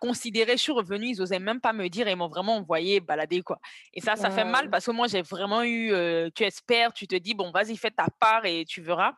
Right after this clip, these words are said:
Speaker 1: Après ça, j'ai recontinué encore et c'était tout le temps la même chose. Une autre agence m'a fait signer et eux, euh, une... alors eux, ils ont été malins, ils m'ont fait signer et une fois signé, ils m'ont dit qu'il faut perdre. C'était déjà signé. Et là, je me suis dit, mais je leur ai dit que j'avais déjà perdu. Donc, euh, à part faire attention de continuer à manger équilibré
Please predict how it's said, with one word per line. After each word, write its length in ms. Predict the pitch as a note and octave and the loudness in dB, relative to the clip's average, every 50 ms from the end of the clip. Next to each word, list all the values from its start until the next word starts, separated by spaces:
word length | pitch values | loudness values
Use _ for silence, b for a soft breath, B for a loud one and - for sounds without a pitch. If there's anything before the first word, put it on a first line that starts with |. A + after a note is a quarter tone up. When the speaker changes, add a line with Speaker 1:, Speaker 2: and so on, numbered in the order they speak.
| B B B B B B B B _ _ _ - | B B B B B B B B _ _ _ 4
Speaker 1:
Après 280 | A#3+ B3 - - D4 D4 | 4 4 6 4 0 0
ça, 220 | - - C4 A#3 | 2 2 2 2
j'ai 160 | A#3 - G#3 F#3+ | 2 2 0 0
recontinué 640 | F3 - G3+ G#3 - G#3+ G#3+ G#3 - A3 A3+ A#3+ | 0 0 -2 -2 -2 -4 -6 -6 -6 -4 -2 -2
encore 300 | A3 G3+ - A#3 A3 G#3+ | -2 0 2 0 0 0
et 80 | - G3+ | 0 -4
c'était 220 | - - - G#3 | -8 -8 -8 -10
tout 120 | G3+ - A#3+ | -8 -8 -8
le 60 | G#3+ | -2
temps 100 | - A3+ | 0 2
la 120 | G#3 F#3+ | 2 2
même 180 | F#3+ G3 G3+ A3 | 0 -2 -4 -4
chose. 240 | - - G#3+ G#3 G#3 | -2 0 0 0 0
Une 140 | A3 A3+ A#3 | -2 -2 -2
autre 160 | A3+ A3 G#3 | 0 2 2
agence 420 | F3 F3 F3+ G3 G#3 G3+ G3 - | 2 0 0 -2 -4 -4 -4 -4
m'a 140 | G3 E3+ E3+ | -4 -4 -4
fait 120 | - G3+ | -4 -6
signer 540 | G3+ - - G3+ G3 F#3 G3+ A3 A#3 C4+ C#4+ B B B B B B B - | -8 -8 -8 -10 -8 -4 0 2 2 2 0 B B B B B B B 0
et 160 | G3+ G3 - - | 0 0 4 6
eux, 240 | A3+ A#3 B3 B3 A3+ | 6 8 8 8 8
euh, 220 | G3 F3+ D#3+ - - _ - | 6 4 4 2 0 _ -6
une... 200 | E3 C4 D4+ D#4 A3+ - _ _ | -4 -2 -2 -2 -6 -8 _ _
alors 240 | - G#3 G#3+ G3 - | 2 4 4 6 6
eux, 60 | C4+ | 4
ils 120 | D4+ B3+ A#3 | 4 2 2
ont 60 | G#3 | 0
été 460 | G3+ G3 - A#3+ B3 B3 A#3+ - _ _ _ - | 0 0 2 2 4 4 2 0 _ _ _ -12
malins, 420 | G3 G3+ G3+ G#3 G#3+ G#3+ A3+ A#3 | -6 0 2 2 4 4 4 2
ils 100 | A#3+ A3+ | 2 0
m'ont 100 | G3+ G3 | -2 -2
fait 140 | G3+ - B3 | -2 -2 -2
signer 320 | - - A3 G#3+ A3 A#3+ | -2 -4 -4 0 0 2
et 40 | A3+ | 2
une 120 | G#3 A3 A#3+ | 0 -2 -2
fois 160 | - - B3 | -2 -2 -2
signé, 280 | B3 - G#3 G3+ G#3+ | -2 -4 -4 -2 -2
ils 60 | A3 G3+ | -2 -2
m'ont 120 | F#3 F3 | -2 -4
dit 100 | F#3+ G#3+ | -6 -6
qu'il 140 | - A#3 G#3 | -8 -8 -8
faut 100 | G#3 G3+ | -8 -6
perdre. 380 | - G3+ F#3 D#3 D#3 D3+ - - - _ _ _ _ _ _ _ _ | -2 0 0 0 0 -4 -10 -18 -20 _ _ _ _ _ _ _ _
C'était 240 | _ - F#3+ - A#3+ | _ -16 -2 -2 0
déjà 260 | G#3 A#3 G#3+ G3+ A3+ | 2 2 2 4 2
signé. 460 | A#3 - - A3+ G#3 G3+ G3 F#3 E3 B B B B B B B B B | 2 0 -4 -4 -2 0 0 0 -2 B B B B B B B B B
Et 100 | - A3 | 2 4
là, 180 | A3 A3+ B3+ C4+ | 6 6 6 4
je 100 | G#3+ A#3 | 4 2
me 120 | G#3+ G3+ G#3+ | 2 2 0
suis 200 | G#3+ - C4 A#3+ | 0 0 -4 -4
dit, 160 | A3+ C#4 D4 | -2 -2 0
mais 120 | A3+ G#3+ | 0 0
je 60 | G3+ G3+ | 0 2
leur 140 | B3 C4+ | 2 2
ai 80 | A#3+ G#3 | 2 0
dit 80 | A3+ A#3 | -2 -2
que 100 | C4+ B3 | -4 0
j'avais 240 | G3 G3+ F#3 G3+ | 0 0 0 0
déjà 220 | G3 G#3 G3 A3 A3 | -2 0 0 0 0
perdu. 480 | - - F#3 D3+ F3+ F3+ E3+ A3 B3+ | 2 0 0 0 0 -4 -6 -6 -4
Donc, 240 | A3 G#3+ G#3+ A3 - | -4 -4 -4 -2 0
euh, 80 | G3+ F3 - | 0 2 2
à 120 | G3 G#3 | 2 2
part 200 | - A#3+ C4 - | 2 2 0 2
faire 160 | - D4+ C#4 | 0 2 4
attention 440 | A3+ G3+ - - G3+ F#3 - A3+ A3+ | 4 2 2 -2 -8 -10 -6 -4 -4
de 80 | G#3 F#3+ | -4 -4
continuer 280 | - F#3+ - F#3+ G#3+ | -4 -6 -6 0 0
à 60 | A3+ | 0
manger 240 | G#3+ F#3+ F#3 F3 A3 | 0 0 -2 -2 -2
équilibré 480 | G#3+ - - F3+ F#3 F3 G3+ G3 G#3+ | -4 -4 -6 -12 -6 -4 0 2 2